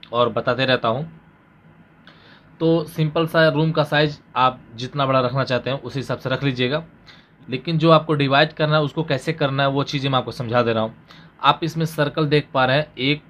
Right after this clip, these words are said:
दो फुल और ये हाफ और ये हाफ। तो आप ये जो मार्किंग देख रहे हैं यहाँ से आप देख लीजिए, एक, दो, जैसे यहाँ मैं लिख देता हूँ, एक, दो, तीन, चार,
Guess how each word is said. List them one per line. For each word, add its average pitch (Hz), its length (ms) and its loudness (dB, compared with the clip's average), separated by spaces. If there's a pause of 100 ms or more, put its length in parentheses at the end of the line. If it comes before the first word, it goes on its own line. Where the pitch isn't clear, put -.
(220)
दो 113 320 -2
फुल 170 340 0 (300)
और 117 140 -4
ये 127 180 0
हाफ 107 360 4
और 113 160 -6
ये 113 120 -4
हाफ। 90 300 -10 (600)
तो 160 80 -4
आप 151 340 0
ये 160 160 2
जो 147 180 -2
मार्किंग 143 460 0
देख 139 200 -2
रहे 120 120 -4
हैं 110 160 -8 (500)
यहाँ 127 260 2
से 131 200 -10 (400)
आप 127 120 -2
देख 156 180 -4
लीजिए, 165 200 2
एक, 156 420 0 (120)
दो, 147 400 -2 (300)
जैसे 123 240 -8
यहाँ 135 140 -2
मैं 139 100 2
लिख 139 180 0
देता 123 220 -4
हूँ, 143 200 -2 (360)
एक, 143 380 -2 (840)
दो, 131 360 -2 (760)
तीन, 139 380 -4 (600)
चार, 120 480 -2